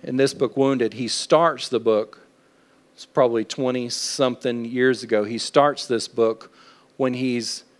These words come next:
been in, he's admitting himself into a psychiatric hospital for long-term care. And he talks about only God can heal our pain. Only God can deal with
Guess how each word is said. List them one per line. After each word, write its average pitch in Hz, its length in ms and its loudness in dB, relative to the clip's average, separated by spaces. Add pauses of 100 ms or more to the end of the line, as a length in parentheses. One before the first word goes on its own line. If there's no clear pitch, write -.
(520)
been 120 180 0
in, 110 180 -2
he's 120 320 -4
admitting 139 560 2
himself 127 960 0 (580)
into 120 280 -4
a 101 80 -2
psychiatric 117 720 -2
hospital 104 680 -4
for 101 200 -6
long-term 101 520 -8
care. - 340 -10 (2500)
And 104 100 -8
he 104 60 -4
talks 180 400 2
about 101 560 -4 (920)
only 160 340 2
God 104 480 0 (680)
can 113 160 -4
heal 104 200 -4
our 92 120 -8
pain. 107 380 -16 (1160)
Only 160 340 4
God 135 340 2
can 110 180 -8
deal 117 240 2
with 101 160 -6